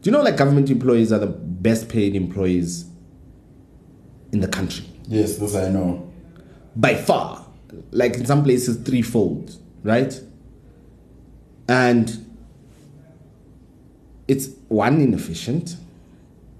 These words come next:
Speaker 1: right? Um, two, just increases the tax bill. So you've got,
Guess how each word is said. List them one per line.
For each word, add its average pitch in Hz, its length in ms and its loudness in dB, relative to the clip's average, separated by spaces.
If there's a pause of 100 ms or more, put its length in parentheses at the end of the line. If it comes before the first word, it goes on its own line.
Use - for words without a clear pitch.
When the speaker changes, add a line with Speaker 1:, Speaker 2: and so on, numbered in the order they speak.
(160)
Speaker 1:
right? 104 420 -2 (220)
Um, 85 500 -2 (1040)
two, 196 460 2
just 185 300 -2
increases 190 480 0
the 147 140 -2
tax - 280 -4
bill. 92 260 -4
So 123 160 -2
you've 143 220 4
got, 143 260 2